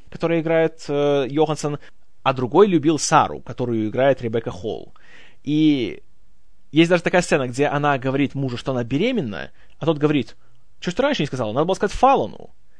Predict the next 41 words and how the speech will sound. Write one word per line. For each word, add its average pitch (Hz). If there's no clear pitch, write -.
И 139
тут 185
понимаешь, 208
что -
это, 139
значит, 156
тот, 175
кто 156
сейчас 156
Фаллон, 151
это 180
настоящий 175
отец 147
этого 139
ребёнка. 120
Тот, 165
кто -
на 135
самом 151
деле 127
вот 117
её 127
именно 120
что 117
любит. 127
И 190
вот 202
таких 247
маленьких 170
моментов 185
в -
фильме 175
много. 101
И 170
благодаря 156
им 220
пересматривать 196
фильм — 185
это 143
сплошное 135
удовольствие. 67